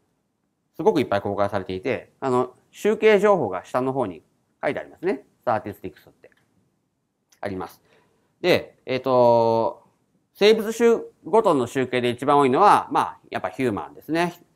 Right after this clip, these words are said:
で、次はネズミですね。で、スタディタイプで多いのが、ホールゲノムシーケンスなんですが、人のホールゲノムが多いわけじゃなくて、多いのはバクテリアのホールゲノムが、まあ、多いんです、実際。はい。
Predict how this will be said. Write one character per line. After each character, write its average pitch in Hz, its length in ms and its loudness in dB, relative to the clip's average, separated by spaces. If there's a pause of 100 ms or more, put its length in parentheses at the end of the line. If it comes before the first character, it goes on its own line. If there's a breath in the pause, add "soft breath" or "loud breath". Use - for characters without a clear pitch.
(140)
で、 165 80 -2
次 190 260 0
は 123 140 6
ネ 104 160 -4
ズ 98 100 -8
ミ 101 140 -6
で 92 100 -8
す - 120 -20
ね。 - 300 -12 (520 soft breath)
で、 147 500 2
ス - 80 -10
タ 196 100 6
デ 220 120 0
ィ 202 40 2
タ 247 100 6
イ 240 60 2
プ 196 60 0
で 151 80 6
多 156 100 6
い 147 40 4
の 123 100 0
が、 123 400 2
ホ 160 240 2
ー 165 40 2
ル 160 60 4
ゲ 160 120 4
ノ 160 80 0
ム 160 100 0
シ 170 120 -4
ー 160 120 -2
ケ 120 80 -8
ン 101 60 -12
ス - 80 -20
な 95 80 -14
ん 95 40 -16
で 90 80 -20
す - 80 -20
が、 123 320 0 (300 soft breath)
人 240 320 0
の 247 100 2
ホ 233 240 6
ー 226 40 8
ル 233 80 0
ゲ 220 120 6
ノ 214 80 2
ム 151 80 0
が 107 120 -2
多 120 120 2
い 135 60 0
わ 123 80 -2
け - 80 -18
じ 80 60 -18
ゃ 78 60 -20
な 85 120 -14
く - 140 -20
て、 120 360 -6 (120)
多 214 180 0
い 214 40 -2
の 220 60 4
は 190 80 6
バ 113 140 0
ク - 100 -12
テ 226 140 2
リ 208 100 0
ア 208 60 4
の 190 100 0
ホ 185 140 2
ー 165 60 2
ル 165 60 0
ゲ 160 100 0
ノ 113 100 -2
ム 139 80 -4
が、 143 300 -2 (160)
ま 113 80 -6
あ、 95 60 -4
多 87 120 -8
い 85 40 -18
ん - 20 -18
で - 80 -20
す、 - 100 -20
実 85 80 -16
際。 80 300 -12 (480)
は - 100 -16
い。 - 80 -20